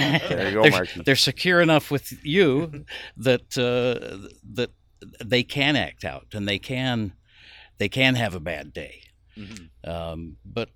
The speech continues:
Speaker 2: with other people, they're golden. I, I have six children myself, so I've, I've experienced, uh, a, a lot of that adolescent rebellion,
Speaker 3: <laughs>
Speaker 2: <laughs> and, uh,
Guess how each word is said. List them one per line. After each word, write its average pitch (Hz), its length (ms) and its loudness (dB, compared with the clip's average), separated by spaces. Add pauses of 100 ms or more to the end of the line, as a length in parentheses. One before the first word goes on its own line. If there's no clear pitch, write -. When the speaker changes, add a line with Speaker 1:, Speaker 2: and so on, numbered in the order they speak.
(120)
Speaker 2:
with 101 240 -10
other 101 180 -6
people, 101 520 -10 (460)
they're 98 140 -4
golden. 90 420 -8 (340)
I, 98 180 -10 (500)
I - 100 -6
have 107 140 -4
six - 220 -4
children 98 360 -6
myself, 90 540 -6
so 95 260 -4
I've, 90 300 -6 (500)
I've 85 180 -6 (540)
experienced, 107 920 -4
uh, 82 320 -8 (100)
a, 95 260 -16
a 98 60 -10
lot 92 220 -6
of 82 80 -12
that 87 200 -12
adolescent 90 540 -8
rebellion, 92 520 -6 (220)
Speaker 3:
<laughs> 165 200 -10 (640)
Speaker 2:
<laughs> - 580 -20
and, 110 380 -4
uh, 110 340 0